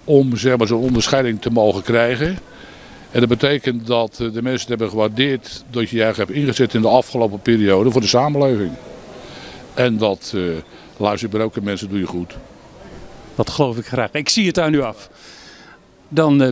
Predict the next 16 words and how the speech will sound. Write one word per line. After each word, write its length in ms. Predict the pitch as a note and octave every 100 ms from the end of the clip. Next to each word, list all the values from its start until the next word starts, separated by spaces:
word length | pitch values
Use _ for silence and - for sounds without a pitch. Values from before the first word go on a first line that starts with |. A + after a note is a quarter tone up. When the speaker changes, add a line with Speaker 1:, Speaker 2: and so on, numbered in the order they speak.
| B2
Speaker 2:
bent 220 | D#3+ C#3
u 100 | C#3
in 80 | C3+
het 100 | -
verleden 380 | E3 D3+ B2+
ook 160 | D3 B2
nog 280 | C3 - -
voorzitter 580 | - C#4 F#3+ D3 C#3+ C3
geweest 540 | C#3+ C3 G#2 F2+ -
van 260 | - - F#3+
onze 260 | F3 B2+
omroep, 380 | C#3 F3+ A#3 -
Radio 440 | G#3 F#3+ F3+ D3+ C3
zeven 360 | - D#3+ C3
negen 300 | C#3 C#3 B2+
vier. 300 | G#2+ E3 A#3+